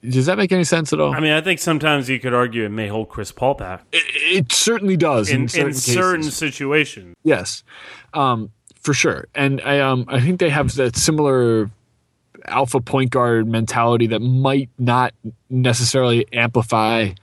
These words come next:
Speaker 1: other players at the right moments or, or specific players. Like, the whole way that the,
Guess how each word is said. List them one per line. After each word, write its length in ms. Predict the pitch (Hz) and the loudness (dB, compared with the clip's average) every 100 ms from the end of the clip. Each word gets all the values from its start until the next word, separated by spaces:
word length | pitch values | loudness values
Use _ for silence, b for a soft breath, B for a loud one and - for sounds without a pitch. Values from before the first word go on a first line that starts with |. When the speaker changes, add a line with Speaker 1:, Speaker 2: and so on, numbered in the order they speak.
| b b b b _ _ _ - | b b b b _ _ _ -2
Speaker 1:
other 240 | 135 135 | 0 0
players 380 | 120 123 117 104 | 0 0 2 0
at 80 | 117 | 0
the 80 | 113 | 2
right 240 | 113 104 | 2 2
moments 400 | 104 101 104 104 | 2 0 0 0
or, 240 | 131 123 - | 2 0 0
or 240 | 147 135 | 0 2
specific 560 | 120 - 131 120 101 - | 0 0 0 0 -2 -4
players. 520 | - 104 82 64 - | 0 0 0 -4 -2
Like, 300 | 113 110 107 - B B B - | 2 2 0 -12 B B B -2
the 80 | |
whole 200 | 120 185 | 0 2
way 300 | 165 151 151 | 2 2 2
that 200 | 139 123 | 2 -2
the, 220 | 131 127 | -2 -2